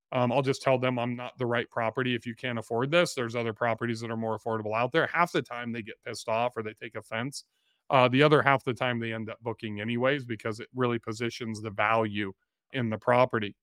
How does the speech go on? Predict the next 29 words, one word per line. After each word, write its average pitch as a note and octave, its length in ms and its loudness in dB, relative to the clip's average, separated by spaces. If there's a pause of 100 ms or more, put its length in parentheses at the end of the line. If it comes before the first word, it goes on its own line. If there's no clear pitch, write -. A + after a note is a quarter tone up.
(260)
But C#3+ 240 6
with D3 160 4
the C#3+ 80 4
pricing D#3 420 4
strategies, C3 720 4
you B2+ 120 -4
really D3+ 400 6
need C#3 380 0
to B2+ 320 0
not B2 300 -10
just B2+ 220 -4
set B2 180 0
it B2 80 -2
and B2 100 -10
forget A#2 320 0
it D3 180 0
with B2 280 -2
the A#2+ 120 0
dynamic A#2 460 -2
pricing A#2+ 380 0
tools, C3+ 280 0
Price A2 320 -2
Labs, A2 240 0
Beyond, A2 420 -2
Wheelhouse A2 480 -2
being A2+ 240 -4
the G#2 60 -8
big G#2 240 -10
three. D#3+ 420 4